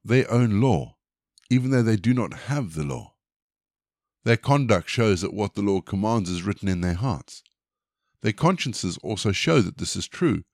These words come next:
since their thoughts sometimes accuse them and sometimes defend them.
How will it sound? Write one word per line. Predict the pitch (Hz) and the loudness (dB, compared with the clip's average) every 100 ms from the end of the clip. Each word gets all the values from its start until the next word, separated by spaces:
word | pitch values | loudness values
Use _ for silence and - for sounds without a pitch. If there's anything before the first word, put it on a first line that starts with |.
| _ _ _ _ _ | _ _ _ _ _
since | - 123 | -8 -4
their | - 117 | 0 0
thoughts | - 175 143 - | 2 0 0 -2
sometimes | - 113 120 107 101 | -4 -2 0 0 -2
accuse | - 165 165 - | -4 0 0 0
them | 78 73 _ _ _ _ - | -4 -6 _ _ _ _ -8
and | 104 | 0
sometimes | 120 101 101 85 | 0 2 0 0
defend | - 85 123 123 | -2 -6 -4 -4
them. | 76 | -6